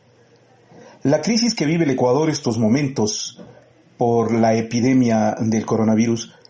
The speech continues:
nos pone a pensar seriamente en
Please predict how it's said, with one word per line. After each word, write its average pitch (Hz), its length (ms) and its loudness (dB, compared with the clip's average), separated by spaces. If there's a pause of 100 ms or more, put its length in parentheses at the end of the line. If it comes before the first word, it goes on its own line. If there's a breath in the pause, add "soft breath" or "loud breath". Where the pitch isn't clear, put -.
(600 loud breath)
nos 151 240 0
pone 233 400 0
a 226 160 -2
pensar 160 580 0
seriamente 156 1000 0 (580 soft breath)
en 151 400 0